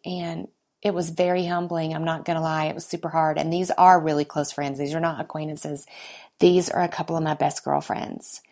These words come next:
And I'm just being really transparent with you guys when I say that that was very humbling, but also super scary,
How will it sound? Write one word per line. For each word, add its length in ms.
And 280
I'm 80
just 180
being 300
really 260
transparent 600
with 140
you 60
guys 340
when 100
I 60
say 340
that 380
that 340
was 300
very 380
humbling, 640
but 140
also 320
super 380
scary, 800